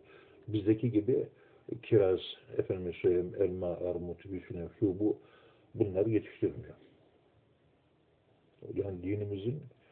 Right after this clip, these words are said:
bakın bir yönünün bizim, e, romanlarımıza, hikayelerimize,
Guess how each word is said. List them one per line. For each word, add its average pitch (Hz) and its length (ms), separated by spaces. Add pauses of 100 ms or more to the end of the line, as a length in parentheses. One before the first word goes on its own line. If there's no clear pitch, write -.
(360)
bakın 92 400
bir 107 200
yönünün 95 500 (400)
bizim, 104 340 (600)
e, 82 260 (320)
romanlarımıza, 92 760
hikayelerimize, 90 1000